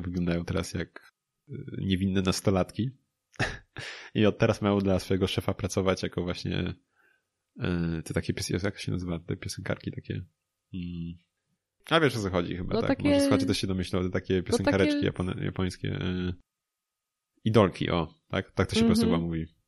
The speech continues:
Speaker 1: Jak
Speaker 2: Nie wiem,
Speaker 1: tak
Speaker 2: tak
Speaker 1: mi się
Speaker 2: tam
Speaker 1: wydaje.
Speaker 2: mówili w każdym <laughs> razie.
Speaker 1: Tak, tak mi się wydaje, że to się też tak, e, tak, tak, tak. Sprawdziłem, tak, tak to się mówi też po prostu. Chyba. <laughs>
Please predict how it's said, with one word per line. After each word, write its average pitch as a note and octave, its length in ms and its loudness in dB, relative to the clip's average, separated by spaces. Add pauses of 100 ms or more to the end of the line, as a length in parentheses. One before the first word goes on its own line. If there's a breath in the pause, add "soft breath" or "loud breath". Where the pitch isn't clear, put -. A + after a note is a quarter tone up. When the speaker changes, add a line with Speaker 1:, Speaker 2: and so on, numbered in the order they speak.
(140)
Speaker 1:
Jak - 140 -6
Speaker 2:
Nie F3+ 320 0
wiem, F#3 300 -4
Speaker 1:
tak - 160 -8
Speaker 2:
tak A3 100 -2
Speaker 1:
mi - 40 -10
się - 40 -10
Speaker 2:
tam A3 120 4
Speaker 1:
wydaje. G3 140 4
Speaker 2:
mówili F#3+ 200 4
w - 60 -12
każdym G#3+ 260 4 (140)
<laughs> G3 120 0
razie. G#3+ 240 -2 (160)
Speaker 1:
Tak, - 200 -18
tak - 140 -4
mi C#3+ 80 0
się D3 60 0
wydaje, C#3 180 8
że A#2 60 2
to B2+ 80 0
się B2 100 -2
też G#2+ 160 -2
tak, G2+ 260 -4
e, G2+ 200 -4 (840)
tak, F#2 320 -2
tak, F2+ 300 0
tak. - 320 -2 (300)
Sprawdziłem, F2 520 -2
tak, - 160 -4 (120)
tak - 140 -4
to - 80 -2
się F#2+ 260 -2
mówi F#2 260 -4
też - 140 -10
po E2+ 120 -6
prostu. - 400 -4 (580)
Chyba. F2 200 -2 (200)
<laughs> - 320 -4